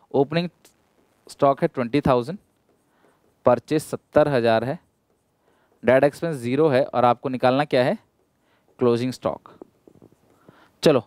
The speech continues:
<clears throat> लगा दो, फॉर्मूला आ जाएगा सत्तर, अस्सी, नब्बे। तो ये, आ, मतलब एक सेकंड, यहाँ पे सेवेंटी फ़ाइव ही रहने दो। ओ, क्लोजिंग को यहाँ पे ले आओ, क्लोजिंग प्लस में आ जाएगा। ये हो गया कितना?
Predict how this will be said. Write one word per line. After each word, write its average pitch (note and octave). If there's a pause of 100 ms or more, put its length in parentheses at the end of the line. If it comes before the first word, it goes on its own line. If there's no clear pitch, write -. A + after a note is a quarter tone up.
(120)
<clears throat> -
लगा C3+
दो, F3+
फॉर्मूला C#3+
आ A#2+
जाएगा A2+ (640)
सत्तर, G3 (320)
अस्सी, C3+
नब्बे। A2+ (1000)
तो A2+
ये, C3+ (440)
आ, A#2 (720)
मतलब G#2+
एक A2
सेकंड, - (180)
यहाँ A2+
पे C#3
सेवेंटी A2+
फ़ाइव A2
ही B2
रहने G#2
दो। C3+ (920)
ओ, D#3+
क्लोजिंग F3
को A3
यहाँ F3
पे E3
ले C#3
आओ, C3+
क्लोजिंग C#3+
प्लस C3
में B2+
आ A2+
जाएगा। A2+ (2750)
ये B2+
हो D3
गया D3
कितना? D#3